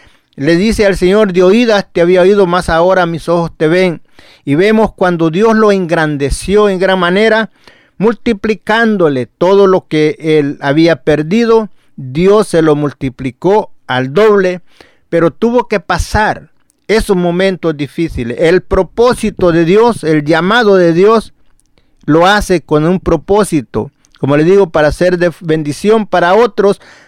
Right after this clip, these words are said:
para ser de fortaleza para alguien más que va a pasar las mismas adversidades que usted está pasando,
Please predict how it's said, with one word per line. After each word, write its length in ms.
para 260
ser 240
de 420
fortaleza 800
para 220
alguien 540
más 340
que 80
va 120
a 120
pasar 380
las 120
mismas 300
adversidades 720
que 100
usted 220
está 280
pasando, 640